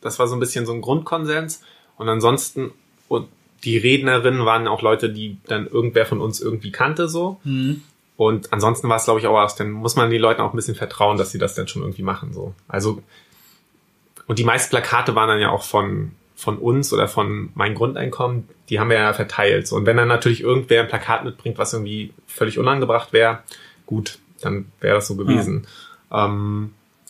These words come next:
Speaker 1: ach, siehst du, was ich noch cool fand, dachte ich mir danach so,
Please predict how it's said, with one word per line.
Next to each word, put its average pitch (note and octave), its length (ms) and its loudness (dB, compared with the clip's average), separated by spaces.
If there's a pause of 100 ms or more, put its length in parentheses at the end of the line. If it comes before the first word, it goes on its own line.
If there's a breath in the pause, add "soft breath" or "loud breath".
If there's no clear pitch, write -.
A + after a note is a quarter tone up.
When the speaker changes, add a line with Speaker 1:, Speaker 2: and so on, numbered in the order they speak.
Speaker 1:
ach, A#2+ 100 0
siehst D#3 220 -2
du, B2+ 40 0
was C#3 180 0
ich - 60 -10
noch - 220 -8
cool E3 100 2
fand, E3 240 -2
dachte C#3 160 -2
ich - 60 -16
mir C3+ 100 -4
danach B2 340 2
so, C#3 320 0